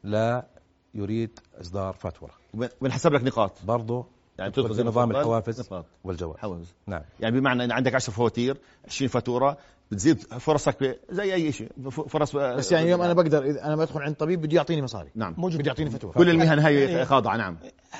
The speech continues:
Speaker 2: تفضل.
Speaker 4: بدي أعود على نظام الفوترة.
Speaker 2: مم.
Speaker 4: نظام الفوترة بالأساس، بالمجمل، جميع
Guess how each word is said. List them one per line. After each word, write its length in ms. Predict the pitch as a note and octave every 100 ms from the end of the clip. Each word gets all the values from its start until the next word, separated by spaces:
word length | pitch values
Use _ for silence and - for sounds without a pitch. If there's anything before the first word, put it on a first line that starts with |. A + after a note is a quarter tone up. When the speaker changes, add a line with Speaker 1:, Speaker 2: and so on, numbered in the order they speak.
| -
Speaker 2:
تفضل. 220 | C3+ A2+
Speaker 4:
بدي 100 | F#3
أعود 320 | F#3 G3+ F3+
على 240 | F#3 F#3+
نظام 240 | F#3 F3+ E3+
الفوترة. 380 | - C3 F#2+ -
Speaker 2:
مم. 160 | G#2 F2+
Speaker 4:
نظام 160 | F3 G#3
الفوترة 500 | F3 G#3+ F#3 F#3+ F#3+ _ _ _ -
بالأساس، 680 | F3+ A#3 A3+ A#3 G#3 G3+ -
بالمجمل، 640 | F3 A3 B3 G3 G#3+ A#3 _ F#3
جميع 500 | D#3+ G#3 B3 F#3+